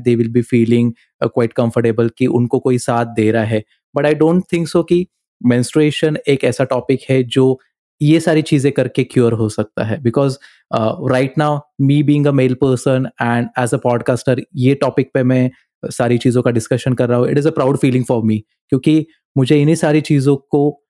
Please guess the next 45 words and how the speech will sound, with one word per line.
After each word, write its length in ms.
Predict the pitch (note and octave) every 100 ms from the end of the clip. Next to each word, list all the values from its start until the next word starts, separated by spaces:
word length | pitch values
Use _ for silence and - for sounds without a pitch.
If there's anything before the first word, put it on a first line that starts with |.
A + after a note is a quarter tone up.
| _
डिकोड 380 | C3 B2+ C#3+ C3+
करना 240 | C3+ C3+ C#3
है, 80 |
मुझे 240 | C3+ B2+ C3
इन्हीं 160 | C3
सारी 220 | C3 C3 B2
चीज़ों 320 | C3+ A#2+ B2
को, 380 | - B2+ B2 - _ _ -
uh, 140 | A2+
एक 220 | - B2
कंफर्टेबल 400 | C3 A#2+ C3+ C3
टॉपिक 380 | C3+ A#2 C3 A#2
बनाना 340 | A#2 A2 A2
है। 180 | A2 A2
क्योंकि 680 | - _ _ D3+ C#3+ F#3 F#3+ _ _ -
देखो, 160 | F3+ F3
मेरे 280 | C3 C#3
घर 120 | E3 D#3+
पे 160 | E3
भी 380 | D#3 E3 E3 E3 _
काफ़ी 240 | D3 C3 D3+
सारी 220 | D3+ C#3+
चीज़ों 420 | - B2+ A#2+ B2+
को, 360 | B2+ C#3 C3+ C3 _ -
मतलब, 240 | A#2+ B2
एक, 180 | C3 B2+
uh, 600 | - G#2+ A2 - _ C#3
old 140 | C3+ C3
school 200 | C#3+ C3
approach 260 | - A#2+
से 100 | B2+
देखा 240 | A2+ A2 A#2
जाता 300 | A2+ A2 A2
है, 180 | A2
but 140 | B2+ A#2+
then 220 | B2+ C3+ - _ _ C#3+
in 60 | C3+
near 200 | A#2+ B2+ -
future, 300 | C3 C3 C#3+ -
I 60 | B2+
want 240 | A2+ A#2
to 100 | A#2
break 200 | A#2 A#2 B2+
that 260 | C3+ A#2+ B2
down 260 | A2+ A2